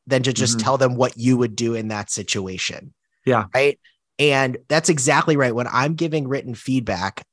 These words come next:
Speaker 1: I'm telling people, "I don't want you to sound like me.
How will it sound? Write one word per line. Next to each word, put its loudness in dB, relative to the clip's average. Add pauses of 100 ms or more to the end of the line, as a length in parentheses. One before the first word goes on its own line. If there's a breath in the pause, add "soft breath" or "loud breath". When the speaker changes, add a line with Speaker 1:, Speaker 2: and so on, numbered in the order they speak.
Speaker 1:
I'm 6
telling 2
people, 0
"I 4
don't 2
want 0
you -2
to -2
sound 0
like -4
me. -4